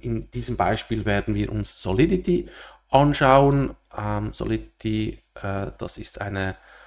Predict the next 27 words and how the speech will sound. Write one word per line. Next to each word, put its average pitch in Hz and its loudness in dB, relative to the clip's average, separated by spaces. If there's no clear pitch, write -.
Sprache, 123 4
ähm, 107 0
die 113 -2
sieht 117 -2
jetzt - -2
ähnlich 110 0
wie 107 -6
JavaScript - 2
aus, 127 0
hat 104 -6
noch 107 -8
ein 104 -6
paar 92 -4
Konstrukte - -12
von 101 -8
Java, 131 6
also 113 2
respektive - -4
objektorientiertem 123 0
drin, 117 2
werden 104 -2
wir 98 -2
uns 107 -4
dann 104 -4
ein 98 -8
bisschen 107 -4
genauer, 98 -2